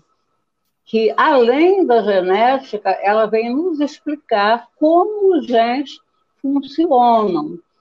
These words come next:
Então, o... antigamente, a gente tinha, né, desde lá do Mendel,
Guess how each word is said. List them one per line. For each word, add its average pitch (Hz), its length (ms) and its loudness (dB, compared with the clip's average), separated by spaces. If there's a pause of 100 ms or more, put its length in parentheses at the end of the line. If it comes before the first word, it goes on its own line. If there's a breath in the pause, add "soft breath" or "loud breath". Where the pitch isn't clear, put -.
(220)
Então, 220 720 -2
o... 190 1400 2 (760)
antigamente, 233 1040 0
a 190 140 0
gente 196 680 -2
tinha, 220 520 -4
né, 185 200 0
desde 185 340 -4
lá 175 340 2
do 160 200 -4
Mendel, 175 760 -2